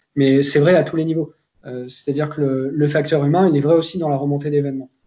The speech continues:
Et un humain normal qui fait une remontée d'événements, qui derrière n'a aucun retour, euh, aura moins d'incitation à faire d'autres remontées derrière.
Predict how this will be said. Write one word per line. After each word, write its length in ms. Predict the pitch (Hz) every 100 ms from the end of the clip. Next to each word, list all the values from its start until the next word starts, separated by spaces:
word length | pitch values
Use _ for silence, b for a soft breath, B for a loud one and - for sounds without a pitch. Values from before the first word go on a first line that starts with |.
| _ _ _ _ _
Et 260 | 139 135 139
un 180 | 170 165
humain 480 | 175 175 190 180 165 160
normal 500 | 151 156 165 175 170
qui 140 | -
fait 160 | - 190
une 60 |
remontée 360 | 160 156 156 165
d'événements, 440 | 151 143 151 156
qui 120 | 143
derrière 280 | 143 135 156
n'a 120 | 143
aucun 200 | 139 143
retour, 520 | 160 156 - 185 214 b b _ _ 135
euh, 60 |
aura 520 | 151 156 131 143 147
moins 340 | 143 147 156 185
d'incitation 720 | 170 165 151 147 143 180 180
à 100 | 143
faire 240 | 170 160
d'autres 300 | 143 156 -
remontées 280 | 151 143 147
derrière. 300 | 143 131 -